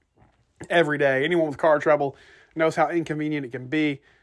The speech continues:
Don't mess around with it. eBay Motors dot com, Guaranteed Fit program, only available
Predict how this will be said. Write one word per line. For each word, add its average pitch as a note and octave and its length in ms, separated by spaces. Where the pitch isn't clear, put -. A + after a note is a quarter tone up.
Don't D#3+ 220
mess E3 220
around D3 280
with C#3 160
it. C#3 220
eBay F3 340
Motors D#3+ 320
dot C#3 260
com, D3+ 480
Guaranteed E3+ 460
Fit D#3+ 160
program, C#3+ 440
only D3 260
available C3 580